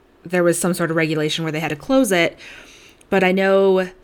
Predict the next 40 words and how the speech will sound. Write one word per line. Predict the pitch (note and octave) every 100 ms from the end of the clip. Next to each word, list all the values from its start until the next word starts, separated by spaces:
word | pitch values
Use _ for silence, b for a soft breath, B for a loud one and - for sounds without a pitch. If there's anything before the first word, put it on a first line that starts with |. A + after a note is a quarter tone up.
| b b b _ - -
one | F#3 G3
of | F#3+
the | F#3 -
M | F#3
L | F3+
B | F#3
directives | F3+ E3+ E3+ F3+ E3+ E3+
was | E3+ E3+ -
to | F3
maintain | E3+ E3 E3 - - E3 D#3+ G3
some | G3 F3
sort | F3 E3+
of |
facility | - E3 - F3 D#3 D#3+ D#3+ E3 E3
for | - E3+
players | - D#3+ D#3+ D#3+ D#3 - - -
to | -
work | E3+ D#3 B2+
out. | D3 F#3
So | - F3+
I |
believe | D#3+ E3+ E3+ G#3+ G#3 F#3+ F3 B B B B B B B _
I | F#3+
heard | F#3 F#3 F3
that | F3
they |
are | F3 -
opening | E3+ F3 E3
up | D#3+ -
Coors | - F#3 D#3+ -
Field | - B3+ F#3 D#3 F3 G3+
for | - F3+
players | - E3+ E3 -
to | E3+
come | E3 D#3
work | D#3
out. | D3+ D3
Do | F3
we | E3
anticipate | D#3+ D#3+ E3+ E3 F3+ E3 D#3+ D3+